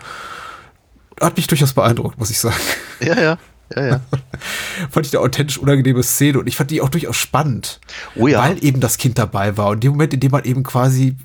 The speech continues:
Speaker 1: so dieses Kind da reinwirft in das Szenario als unberechenbare Größe.
Speaker 2: Ja.
Speaker 1: „Hier, guck mal, deine kleine Schwester, guck mal.“ Ist das so, macht's so unangenehm, aber eben auch richtig spannend, diesen Moment.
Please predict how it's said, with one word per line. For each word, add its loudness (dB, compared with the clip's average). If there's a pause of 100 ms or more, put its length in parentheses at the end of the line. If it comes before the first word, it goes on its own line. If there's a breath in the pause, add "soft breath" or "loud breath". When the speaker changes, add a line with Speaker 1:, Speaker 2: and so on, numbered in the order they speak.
(160)
Speaker 1:
so -2 (420)
dieses 0
Kind -2
da 2
reinwirft 0
in -6
das 0
Szenario 2
als -2 (500)
unberechenbare 0
Größe. 2 (320 loud breath)
Speaker 2:
Ja. 2
Speaker 1:
„Hier, 4
guck 0
mal, 4
deine 4
kleine 2
Schwester, 0
guck -4
mal.“ 2 (380 loud breath)
Ist 0
das 2
so, 0 (140)
macht's -4
so 2
unangenehm, 4
aber 0
eben 2
auch 2
richtig 0
spannend, -2
diesen -6
Moment. -8